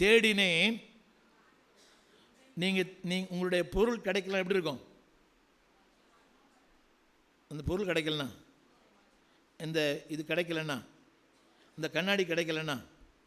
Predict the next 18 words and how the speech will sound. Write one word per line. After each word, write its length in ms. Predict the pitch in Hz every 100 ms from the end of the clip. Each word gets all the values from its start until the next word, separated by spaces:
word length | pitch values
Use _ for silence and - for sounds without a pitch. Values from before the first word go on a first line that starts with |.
| _ _ _ _
இந்த 120 | 139 156
ரிமோட் 260 | 180 220
கிடைக்கலனா 400 | 185 180 180 180
எவ்வளோ 180 | 170 180
டென்ஷன் 380 | 156 180 196 170
இல்லை? 220 | 139 147 - - _ _ _ _ _ _ _ _ _ _ _ _ _ _ -
ரிமோட் 360 | 143 185 208 196
கிடைக்கலனா, 560 | 170 170 170 165 135 - - - _ _ _ _ _ _ _ _ _ _ _ _ _ _ _ -
உங்க 160 | 143
ரிமோட்டை 840 | 143 165 196 170 160 143 143 175 - - _ -
உங்க 160 | 143
பையன் 720 | 143 156 196 196 180 160 160 - -
எங்கேயோ 240 | 165 185
தூக்கி 340 | 185 196 160
போட்டான். 320 | 160 143 131 117 - _ _ _ _ _ _ _ _ _ _ _ _ _ _ _ _ _
உங்களை 280 | 151 170 160
ரிமோட்டே 240 | 170 165 160
இல்லையோ? 400 | 156 160 123